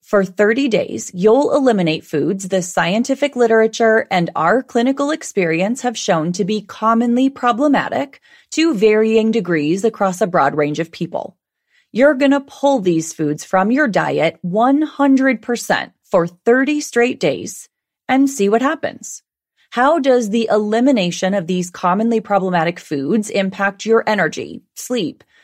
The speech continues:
mood, cravings, focus, digestion, skin, joint pain or swelling, migraines, allergies, asthma, anxiety, chronic pain, or fatigue? Pay attention to everything but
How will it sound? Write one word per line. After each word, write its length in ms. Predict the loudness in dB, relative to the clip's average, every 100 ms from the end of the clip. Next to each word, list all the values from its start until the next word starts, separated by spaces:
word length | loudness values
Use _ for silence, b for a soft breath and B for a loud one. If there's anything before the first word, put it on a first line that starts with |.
| b
mood, 540 | 0 2 4 2 0 -6
cravings, 720 | -6 -2 0 0 -2 -2 -4
focus, 480 | 0 0 2 -2 0
digestion, 880 | -2 0 -2 -2 -4 -4 -2 -2 -6
skin, 640 | -8 -2 0 2 -2 -6
joint 340 | -2 0 0
pain 300 | -4 -4 -4
or 120 | -2 -4
swelling, 600 | -2 0 2 2 0 -4 B B -2
migraines, 540 | 0 2 0 0 -2 -2
allergies, 560 | 0 4 4 4 2 2
asthma, 420 | 0 0 2 0 0
anxiety, 640 | -2 -2 -2 -2 -2 -2
chronic 380 | -4 -4 -2 -4
pain, 380 | -2 0 2 0
or 80 | -4
fatigue? 680 | -6 -8 -6 -6 -6 -10 -18 _ _ _ _ _
Pay 160 | -4 -2
attention 500 | 0 0 0 0 -2
to 300 | 0 -4 -2
everything 760 | 0 0 -2 -4 -4 -4 -2 -2
but 360 | 0 0 0